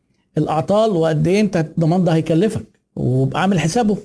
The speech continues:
تبقى عامل حسابه. يعني انت لو انت ما فيش منافس ليك بيدي ضمان، وانت هتدي ضمان سنه، انا هبقى مستعد جدًا اشتري منك حتى لو سعرك اعلى،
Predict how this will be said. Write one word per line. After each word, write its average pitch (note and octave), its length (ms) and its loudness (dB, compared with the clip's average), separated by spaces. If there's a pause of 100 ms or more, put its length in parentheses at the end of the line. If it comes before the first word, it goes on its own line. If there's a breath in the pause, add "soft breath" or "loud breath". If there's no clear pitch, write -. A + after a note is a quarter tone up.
(280)
تبقى C#3+ 140 -2
عامل E3+ 160 0
حسابه. E3+ 320 0
يعني C#3 120 0
انت D#3+ 120 -2
لو D#3+ 180 2
انت G3 160 -2
ما D3+ 200 0
فيش F#3+ 180 0
منافس E3+ 340 -2
ليك E3+ 120 0
بيدي D#3 280 2
ضمان، D3 340 0 (1700 loud breath)
وانت G3+ 260 2
هتدي F3+ 320 2
ضمان E3 240 2
سنه، E3 340 0 (1600 loud breath)
انا F#3 220 4
هبقى F3+ 500 -2 (220)
مستعد F3+ 440 0
جدًا G#3 260 2
اشتري G#3 260 0
منك A3 260 0
حتى G#3+ 240 -4
لو F3 100 2
سعرك F3+ 340 0
اعلى، B2 320 -2